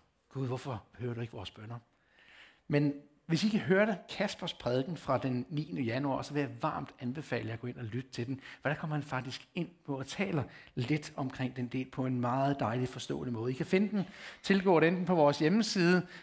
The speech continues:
Længst nede kan I se, der er noget, der hedder undervisning. Der står vores, øh, vores prædikener. I kan finde den på YouTube, hvor de ligger med videoer, eller I kan finde den på podcast, hvor I plejer at, at lytte. Bare søg efter Bykirken her. <clears throat> Men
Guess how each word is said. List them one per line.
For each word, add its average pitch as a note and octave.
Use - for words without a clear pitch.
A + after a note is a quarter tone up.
Længst F3
nede F3+
kan F3+
I D#3+
se, G3
der D#3+
er D#3
noget, D#3
der D#3
hedder D3
undervisning. E3
Der D3
står D#3+
vores, C3
øh, C3+
vores C#3
prædikener. E3
I D#3+
kan B2
finde D#3+
den D#3
på D3+
YouTube, F#3
hvor C#3+
de B2
ligger D3+
med C#3+
videoer, F3+
eller C3+
I C3+
kan C3
finde C#3
den C3+
på C3
podcast, B2+
hvor D3
I C3
plejer B2
at, G#2+
at D3+
lytte. C3+
Bare C3
søg D3+
efter B2+
Bykirken B2
her. A#2
<clears throat> D#3
Men F3+